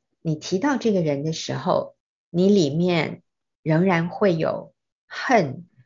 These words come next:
会有受伤，或者是觉得他欠你吗？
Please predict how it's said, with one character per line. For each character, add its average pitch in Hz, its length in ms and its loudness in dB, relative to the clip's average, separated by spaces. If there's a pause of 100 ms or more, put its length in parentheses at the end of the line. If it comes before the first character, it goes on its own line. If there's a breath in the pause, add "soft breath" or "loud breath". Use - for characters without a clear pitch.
(160)
会 220 340 2
有 139 460 2 (240)
受 233 320 0
伤， 202 560 0 (460)
或 254 160 0
者 131 180 2
是 170 400 0
觉 156 240 0
得 151 380 -2 (180)
他 180 280 -6
欠 175 640 -4
你 127 120 -10
吗？ 127 260 -8